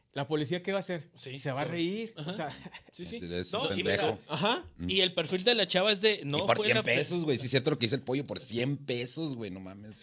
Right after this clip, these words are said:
Speaker 2: Y te apuesto que no fue el primer, la primera vez que hace eso, la chava.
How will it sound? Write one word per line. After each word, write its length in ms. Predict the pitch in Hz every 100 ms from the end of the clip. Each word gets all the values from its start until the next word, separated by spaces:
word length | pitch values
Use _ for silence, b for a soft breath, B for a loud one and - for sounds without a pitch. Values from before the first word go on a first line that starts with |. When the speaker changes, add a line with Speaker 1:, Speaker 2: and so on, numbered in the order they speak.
| B B B
Speaker 2:
Y 140 | 165
te 80 | 175
apuesto 340 | 170 175 226 220
que 140 | 175
no 200 | 156 170
fue 160 | 170 185
el 100 | 180
primer, 520 | 180 175 180 175 143
la 140 | 143
primera 320 | 147 135 135
vez 160 | 156 151
que 120 | 147
hace 240 | 131 113 127
eso, 180 | 170 123
la 100 | 101
chava. 320 | 127 156